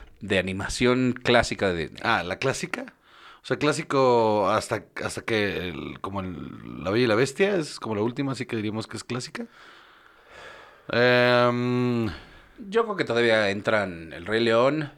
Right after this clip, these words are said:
Speaker 2: ¿El Rey León es antes? No.
Speaker 1: No, El Rey León es
Speaker 2: ¿Después?
Speaker 1: después,
Speaker 2: Ok.
Speaker 1: posterior.
Speaker 2: ¿De qué, qué ves después de Rey León? ¿Pocahontas? Es que ya Pocahontas me zurra. Entonces, y,
Speaker 1: Y
Speaker 2: y
Speaker 1: Mulan,
Speaker 2: Mulan no
Speaker 1: y
Speaker 2: me gusta nada
Speaker 1: nada,
Speaker 2: tampoco.
Speaker 1: yo tampoco conecté nada con eso.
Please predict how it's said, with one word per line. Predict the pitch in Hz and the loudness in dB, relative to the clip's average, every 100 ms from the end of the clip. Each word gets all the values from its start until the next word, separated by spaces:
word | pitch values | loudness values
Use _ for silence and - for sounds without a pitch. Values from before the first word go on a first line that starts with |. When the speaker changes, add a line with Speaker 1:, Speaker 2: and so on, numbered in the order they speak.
| - | -12
Speaker 2:
¿El | 117 | -2
Rey | 139 | 2
León | 143 147 147 | 4 2 2
es | - | 0
antes? | 170 175 240 302 - - - - - _ | 0 0 -4 -8 -8 -12 -14 -18 -20 _
No. | 131 135 | -2 0
Speaker 1:
No, | 107 87 85 | 0 -4 -2
El | 98 | -2
Rey | 95 | -2
León | 92 | -2
es | 92 | -2
Speaker 2:
¿Después? | 92 160 | 2 2
Speaker 1:
después, | 190 - | 2 -2
Speaker 2:
Ok. | 104 110 | -4 -2
Speaker 1:
posterior. | 90 87 - _ _ _ _ _ _ _ _ _ _ _ _ _ _ _ - | -4 -4 -12 _ _ _ _ _ _ _ _ _ _ _ _ _ _ _ -18
Speaker 2:
¿De | 98 107 | -6 -4
qué, | 113 131 | 0 0
qué | - 139 | 2 2
ves | 131 127 | 4 4
después | 117 - 120 | 2 -2 -2
de | 110 | -2
Rey | 107 | 0
León? | 110 113 110 - | 0 0 -2 -10
¿Pocahontas? | - 104 104 143 143 165 247 - - _ - | -8 -4 -2 0 0 0 0 -4 -16 _ -12
Es | |
que | - | -2
ya | 101 | 0
Pocahontas | 98 - 90 107 90 | -2 -8 -6 -6 -8
me | 92 87 | -10 -8
zurra. | - 101 90 - - - - _ | -6 -6 -6 -10 -20 -20 -20 _
Entonces, | - 101 98 98 | -14 -12 -12 -12
y, | - 113 110 | -6 -2 2
Speaker 1:
Y | 104 113 | 4 2
Speaker 2:
y | |
Speaker 1:
Mulan, | 90 87 92 101 110 117 | 0 2 4 4 4 4
Speaker 2:
Mulan | 110 110 | 4 4
no | 107 | 2
Speaker 1:
y | |
Speaker 2:
me | 101 | 0
gusta | 98 98 110 | 0 -2 -2
nada | 92 90 | -2 -2
Speaker 1:
nada, | 92 | -4
Speaker 2:
tampoco. | 82 82 87 | -6 -6 -6
Speaker 1:
yo | 87 | -6
tampoco | - 82 87 | -8 -12 -12
conecté | 82 78 78 87 | -12 -12 -10 -12
nada | 80 80 | -10 -12
con | 76 78 | -14 -16
eso. | 80 | -18